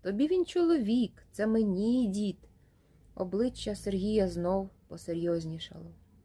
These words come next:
Ну, був дідом. "Ходи но сюди". Баба посадила Сергія на коліна. "Ти навіть думати так не смій. Що значить був?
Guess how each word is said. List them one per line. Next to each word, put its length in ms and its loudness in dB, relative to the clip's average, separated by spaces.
Ну, 200 -8
був 300 -4
дідом. 460 -10
"Ходи 360 2
но 140 -2
сюди". 420 -12
Баба 280 -4
посадила 500 -4
Сергія 400 -2
на 120 -4
коліна. 460 -8
"Ти 100 -2
навіть 380 2
думати 440 4
так 280 -12
не 100 -8
смій. 340 -14
Що 220 -6
значить 540 -4
був? 360 -4